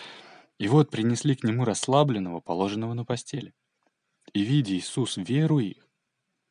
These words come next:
то есть тех, кто принесли, да, отметь этот момент.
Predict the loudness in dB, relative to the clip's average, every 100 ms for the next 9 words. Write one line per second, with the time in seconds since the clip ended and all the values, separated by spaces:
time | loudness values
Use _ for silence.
0 | _ -4 -4 0 -2 -2 -4 -8 -6 -8
1 | -8 -6 -6 -6 -10 -12 -8 -6 -4 -4
2 | -6 -10 -10 -10 -12